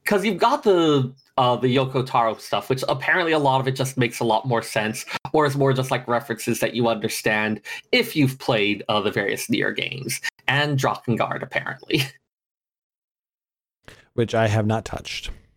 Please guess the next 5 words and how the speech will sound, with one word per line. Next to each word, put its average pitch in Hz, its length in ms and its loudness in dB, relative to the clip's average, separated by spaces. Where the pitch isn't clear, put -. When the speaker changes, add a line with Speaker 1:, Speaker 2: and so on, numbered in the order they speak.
Speaker 1:
Uh, 160 280 2
I 180 160 4
haven't, 214 680 0
but - 240 0
I 151 480 0